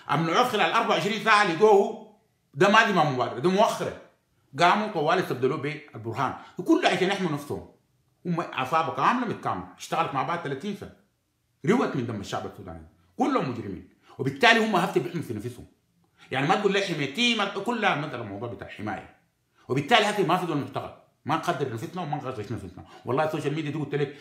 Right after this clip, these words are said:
لو ما خلف الكاميرا والتليفون ده بني آدم والله، والله ملك نازل من السماء بيكون في شيطان بيصور. يعني السوشيال ميديا يا اخواننا ما، ما يبقى لو انت ما شفته والناس اتحققت، ده لو اشتغلوه العالم ده كله بيعرف،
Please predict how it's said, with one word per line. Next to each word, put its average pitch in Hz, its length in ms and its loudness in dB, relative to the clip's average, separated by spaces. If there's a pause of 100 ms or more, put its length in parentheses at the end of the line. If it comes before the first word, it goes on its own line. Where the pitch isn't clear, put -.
(120)
لو 123 120 2
ما 190 180 6
خلف - 520 0
الكاميرا 160 380 0
والتليفون 143 580 0
ده 190 220 4 (240)
بني 147 460 -2
آدم 196 400 6
والله، 175 300 2
والله 165 320 2
ملك 233 340 2 (460)
نازل 156 320 4
من 131 120 -2
السماء 220 480 0
بيكون 123 200 -6
في 160 100 -10
شيطان 113 340 -8
بيصور. - 340 -12 (280)
يعني 175 340 0
السوشيال 196 360 -2
ميديا 160 280 -2
يا 120 40 -2
اخواننا 123 340 -4
ما، 127 260 -4
ما 104 220 -8 (300)
يبقى 139 520 -2 (260)
لو 143 180 4
انت 208 120 4
ما 208 180 6
شفته 214 340 0 (400)
والناس 151 220 2
اتحققت، 185 720 -6 (1080)
ده 202 240 6
لو 147 320 0
اشتغلوه 190 680 2
العالم 147 340 2
ده 165 60 -4
كله 214 380 -4
بيعرف، 127 280 -4